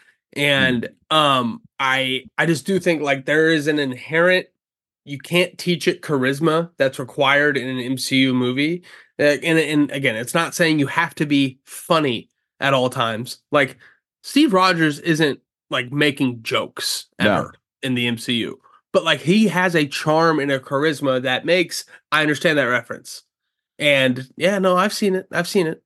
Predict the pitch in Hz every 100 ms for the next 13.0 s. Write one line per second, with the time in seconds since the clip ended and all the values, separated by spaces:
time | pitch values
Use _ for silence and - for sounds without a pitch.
0 | _ 180 151 139 135 123 120 117 110 -
1 | 135 123 123 123 123 123 131 _ 143 151
2 | - - _ _ _ - 151 180 170 165
3 | 156 165 175 170 165 - 139 143 151 160
4 | 156 151 143 - 151 147 131 143 170 170
5 | 160 147 143 127 - - 220 165 151 151
6 | _ 143 139 - _ - - 131 - _
7 | _ _ 180 151 175 180 175 139 139 -
8 | _ _ _ 202 175 143 151 143 147 127
9 | _ _ _ _ - 92 85 65 - -
10 | _ _ _ - 190 220 - 165 - -
11 | 165 147 165 175 190 190 104 90 160 156
12 | 160 170 165 - - 139 156 185 190